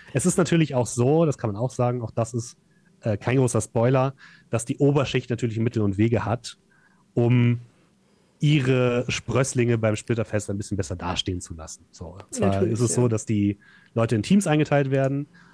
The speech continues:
Speaker 1: und es ist traditionell so, dass die Teams mit einer niedrigeren Nummer, also Team eins bis fünf oder so, leicht einfachere Aufgaben bekommen als Teams, die ganz hinten liegen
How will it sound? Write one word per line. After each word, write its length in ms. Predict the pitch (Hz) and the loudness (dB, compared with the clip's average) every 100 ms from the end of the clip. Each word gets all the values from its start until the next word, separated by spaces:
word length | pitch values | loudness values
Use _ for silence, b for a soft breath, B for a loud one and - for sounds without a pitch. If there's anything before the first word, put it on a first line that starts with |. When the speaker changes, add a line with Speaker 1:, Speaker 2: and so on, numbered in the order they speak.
| B _ | B _
Speaker 1:
und 140 | 127 | 0
es 80 | 120 | 2
ist 160 | 131 - | 0 0
traditionell 460 | 131 127 131 120 | -2 0 0 0
so, 180 | 113 117 | 0 -2
dass 200 | 110 - | -2 -6
die 340 | - 101 101 - _ - | -4 -2 -2 -4 _ -2
Teams 280 | 123 120 | 0 0
mit 80 | 120 | -4
einer 400 | 104 101 92 92 _ _ _ _ _ _ | -4 -4 -4 -6 _ _ _ _ _ _
niedrigeren 560 | 131 190 196 190 170 170 | 2 4 6 6 4 4
Nummer, 320 | 165 175 196 | 4 2 0
also 140 | 117 | -4
Team 200 | - 110 | -2 -4
eins 300 | 95 101 98 | 0 -2 -2
bis 160 | - - | -8 -2
fünf 320 | 135 180 - | 2 2 0
oder 180 | 127 127 | -2 0
so, 260 | 127 135 b b b b - | 2 0 b b b b -2
leicht 520 | 123 131 139 127 - | 2 4 2 0 -2
einfachere 580 | 117 120 - 107 104 101 | 0 0 -2 0 0 0
Aufgaben 460 | 101 - 98 95 98 | -4 -6 -6 -2 -4
bekommen 400 | 92 98 101 110 | -2 -2 -2 -4
als 240 | 98 - | -6 -8
Teams, 360 | - 101 101 - | -4 -2 -2 -6
die 380 | 98 92 92 - _ _ _ _ _ _ _ _ | -6 -4 -4 -8 _ _ _ _ _ _ _ _
ganz 220 | - 101 | -4 0
hinten 400 | 107 95 95 90 - _ | 0 0 -2 -6 -12 _
liegen 380 | 101 95 92 85 | -2 -2 -2 -8